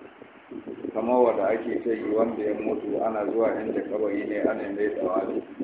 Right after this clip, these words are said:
Duk wanda yake mushriki na, mushrikanci ne ya kai matuƙa. To, kowane aiki zai fara sai ya kai inda kabari.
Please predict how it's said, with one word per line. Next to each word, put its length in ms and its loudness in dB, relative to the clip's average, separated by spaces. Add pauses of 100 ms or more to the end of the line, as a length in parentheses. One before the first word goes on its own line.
(580)
Duk 160 4
wanda 300 6
yake 240 2
mushriki 640 0
na, 160 -2
mushrikanci 760 0
ne 260 0
ya 280 2
kai 100 4
matuƙa. 540 2 (520)
To, 240 2 (120)
kowane 380 10
aiki 500 6
zai 160 4
fara 420 6
sai 100 2
ya 180 6
kai 220 2
inda 200 0
kabari. 420 -2